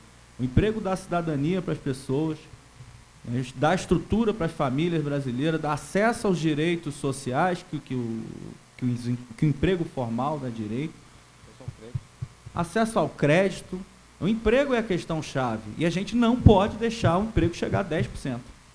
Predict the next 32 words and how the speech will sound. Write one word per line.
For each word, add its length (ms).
A 20
gente 200
precisa 400
de 100
medidas 560
emergenciais, 960
urgentes, 720
pra 180
isso 220
não 160
acontecer. 540
Porque 260
se 280
acontecer, 720
aí 240
sim 260
a 60
Dilma 260
cai. 260
Então, 220
acho 200
que 100
essa 320
é 20
a 60
questão 520
fundamental, 840
é 60
a 20
principal 540
batalha, 560
co-, 160